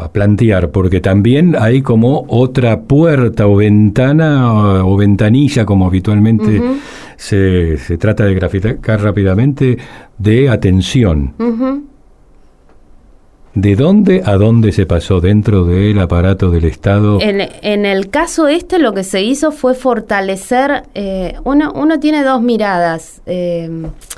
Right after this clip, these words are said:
Speaker 2: opuestas extremas y después muchos intermedios, ¿no? En la política social. Vos podés considerar que tu política social desde un Estado se limita a luchar contra la pobreza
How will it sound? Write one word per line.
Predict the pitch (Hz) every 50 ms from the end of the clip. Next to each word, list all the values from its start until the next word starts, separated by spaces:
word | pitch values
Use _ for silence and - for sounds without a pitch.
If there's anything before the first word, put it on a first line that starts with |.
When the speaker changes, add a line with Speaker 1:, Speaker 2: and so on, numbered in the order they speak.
| - - - - - - - - - - - -
Speaker 2:
opuestas | - 190 190 - - 214 214 208 - - - 202 196 185 165 - - -
extremas | 175 175 - - - 247 240 240 233 233 240 240 240 240 -
y | 202 185
después | 175 170 - - 185 175 170
muchos | 190 190 185 - - 190 180 -
intermedios, | 196 185 180 175 175 165 170 170 170 180 180 175 165 160 160 156 147
¿no? | 165 190 226 294 294 - - - - - - - - -
En | - 175 175 175 175
la | 175 170 170
política | 180 175 175 180 175 180 170 156
social. | - - 151 143 - - 131 120 - 127 - - - - - - - -
Vos | - 214 269 294
podés | 294 311 269 262 254
considerar | 262 247 240 240 233 220 202 190 196 196 214 226 247 240 233
que | 220 214 214 220 233 226 - - - - - -
tu | - 175 170
política | 175 175 175 202 196 220 220 220 214
social | 214 190 180 180 - 202 196 208 220 220
desde | 202 180 165 180
un | 180 196 196
Estado | 185 190 - 220 214 220 214
se | 214 - 180
limita | 170 170 185 180 196 220 220 247 233
a |
luchar | 208 175 180 180 - 220 196 190
contra | 202 196 185 165 165 165
la | 165 156 -
pobreza | 170 165 156 180 220 233 233 - - 226 254